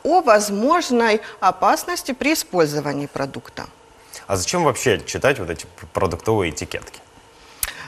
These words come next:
Speaker 1: Э, конечно же, очень важно читать их для того, чтобы выбрать качественный, безопасный продукт, чтобы не выбрать фальсифицированный продукт, контрафактный, э, например,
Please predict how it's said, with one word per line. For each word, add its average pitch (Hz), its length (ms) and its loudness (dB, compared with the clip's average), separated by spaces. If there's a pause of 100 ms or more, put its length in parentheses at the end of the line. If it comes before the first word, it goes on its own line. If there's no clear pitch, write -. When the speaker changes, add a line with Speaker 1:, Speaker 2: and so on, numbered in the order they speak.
(140)
Speaker 1:
Э, 202 460 0 (220)
конечно 247 500 2
же, 233 500 4
очень 247 360 2
важно 254 360 4
читать 320 440 0
их - 220 -4
для 202 180 0
того, 247 260 2
чтобы 214 400 2
выбрать 294 540 2 (260)
качественный, 202 580 0
безопасный 170 640 0
продукт, 196 500 -2 (260)
чтобы 277 340 2
не 320 120 2
выбрать 294 400 4
фальсифицированный 220 1000 2
продукт, 202 580 -2 (280)
контрафактный, 208 1120 2
э, 190 220 0
например, 202 720 -2